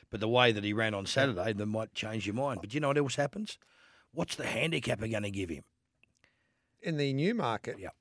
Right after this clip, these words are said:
Speaker 2: he's, he'd be
Speaker 1: I know,
Speaker 2: he hasn't
Speaker 1: but
Speaker 2: won a
Speaker 1: I,
Speaker 2: Group
Speaker 1: I,
Speaker 2: One.
Speaker 1: I know, but he's a real interesting horse, isn't he?
Speaker 2: Fifty-four?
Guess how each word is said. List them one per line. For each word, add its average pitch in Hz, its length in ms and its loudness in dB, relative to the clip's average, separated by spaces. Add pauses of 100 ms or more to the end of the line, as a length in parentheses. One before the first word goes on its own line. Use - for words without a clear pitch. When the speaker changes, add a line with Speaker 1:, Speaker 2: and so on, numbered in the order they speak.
Speaker 2:
he's, - 380 -8
he'd 147 200 -2
be 113 300 -2 (440)
Speaker 1:
I 95 100 -4
know, 110 160 6
Speaker 2:
he 123 60 10
hasn't 165 240 8
Speaker 1:
but 127 80 4
Speaker 2:
won 104 100 8
a - 20 8
Speaker 1:
I, 113 40 4
Speaker 2:
Group 135 260 4
Speaker 1:
I, - 20 4
Speaker 2:
One. 120 380 8
Speaker 1:
I 117 200 4
know, 131 540 10
but 113 140 0
he's 120 160 0
a 117 60 0
real 139 580 6
interesting 131 460 2
horse, 123 240 4
isn't 139 180 4
he? 139 80 2
Speaker 2:
Fifty-four? 196 400 2